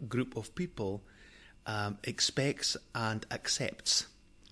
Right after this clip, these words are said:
So culture's got a lot of drivers for me, it's, and some of it's to do with rules and procedures and that, but not that much. It's mostly to do with people. So how do you get something that changes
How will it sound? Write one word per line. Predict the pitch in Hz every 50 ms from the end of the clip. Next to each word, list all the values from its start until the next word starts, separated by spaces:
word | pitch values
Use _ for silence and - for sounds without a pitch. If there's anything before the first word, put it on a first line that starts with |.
| - - - - - - - - - - - - - -
So | - - - 131 113
culture's | 113 - - 165 165 160 - 143 123
got | - - 107 -
a | 117
lot | 123 113 -
of | 117 107 113 113
drivers | 123 120 117 120 131 127 131 113 -
for | - - 123 110
me, | 110 113 113 107 104 101 101 101 104 -
it's, | - - - - 120 - -
and | - - 120 113
some | - - - 185
of | 202 160
it's | 151 120 -
to | - 135
do | 117 120 113
with | 113 104 113
rules | 117 117 113 101 117
and | 101 -
procedures | 101 - - 113 101 - 101 -
and | 113 104
that, | - -
but | - 113 120
not | 123 127 131 123 -
that | 123 117 - -
much. | 113 117 101 - - -
It's | - - -
mostly | 151 139 139 139 - 110 -
to | -
do | - 117 98
with | 98 92 -
people. | - 135 135 - 110 101 104 - - - - - - - - - - - - - - - -
So | - - - 127
how | 110 135 151 165
do | 151 151
you | 147 143
get | 123 143 143 135 - -
something | - 139 123 123 113 - 120 107 104 104
that | 104 107 - -
changes | - - - 131 120 120 123 110 110 107 101 101 98 - - - -